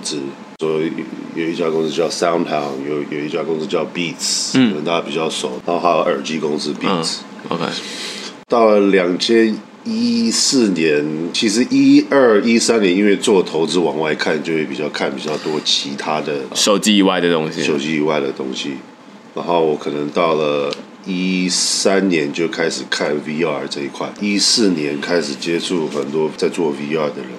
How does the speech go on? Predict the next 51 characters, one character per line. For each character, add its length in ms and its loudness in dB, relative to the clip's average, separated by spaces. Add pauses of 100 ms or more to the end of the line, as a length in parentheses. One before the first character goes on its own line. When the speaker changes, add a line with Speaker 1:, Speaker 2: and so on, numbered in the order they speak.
(420)
Speaker 1:
就 80 -8
觉 140 -6
得 140 -6
说， 100 -4
哎 320 -2
，H 220 -4
T 120 -4
C 220 -6
可 140 -6
以 180 -4 (140)
考 220 -8
虑 200 -6
这 120 -8
一 120 -8
块。 180 -10 (140)
Anyways, 300 4
long 200 4
story 300 4
short， 400 4
那 100 2
时 140 -2
候 160 4
就 300 0 (100)
有 140 -2
一 80 0
个 100 0
人 220 0
叫 400 2
Charles 460 -2
Huang， 320 -2 (200)
他 180 -2
是， 580 -2
我， 260 -2
之 180 -4
前 180 -2
我 140 -2
们 100 -6
有 120 -6
做 200 -2
一 60 0
个 140 -4
台 240 -8
湾 340 -2 (140)
矽 280 -6
谷 120 -10 (120)
帮 280 -6
的 100 -6
一 120 -8
个， 280 -8
Speaker 2:
嗯。 220 -4
Speaker 1:
呃， 120 -6